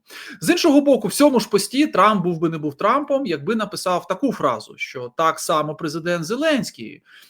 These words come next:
е, не робить своїй країні послуги, кажучи так, як він говорить. Кожне його слово створює проблеми. Мені це не подобається.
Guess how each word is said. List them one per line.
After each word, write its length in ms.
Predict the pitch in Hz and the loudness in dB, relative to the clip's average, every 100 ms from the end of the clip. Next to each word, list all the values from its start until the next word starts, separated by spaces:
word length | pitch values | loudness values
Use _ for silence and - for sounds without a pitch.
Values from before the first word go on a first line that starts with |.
| _ | _
е, 160 | 156 139 | -4 -2
не 140 | 160 | 2
робить 320 | 180 214 170 - | 6 6 4 -4
своїй 420 | 165 165 175 160 | -6 -6 -4 -6
країні 420 | 156 180 220 226 | -4 -4 -4 -4
послуги, 720 | 220 277 175 - 117 113 - _ - | 0 2 2 0 -14 -14 -16 _ -2
кажучи 540 | 196 202 160 - 151 - | 2 2 0 -8 -8 -2
так, 300 | 277 277 151 | -2 -2 -8
як 160 | - | -6
він 160 | 202 190 | -4 -4
говорить. 640 | 139 208 214 131 - _ | -4 0 2 0 -4 _
Кожне 380 | - 233 170 175 | 2 2 2 -2
його 220 | 170 175 | -4 -4
слово 420 | 156 208 311 247 180 | -6 -2 0 0 -4
створює 440 | - 254 233 220 | -6 -4 0 -2
проблеми. 640 | 214 233 269 247 135 110 - | -2 -4 0 0 0 -6 -16
Мені 300 | 120 185 277 | -10 -8 -8
це 140 | - | -6
не 100 | 214 | -6
подобається. 760 | 220 233 240 151 113 87 - | -6 -6 -2 -2 -2 -10 -14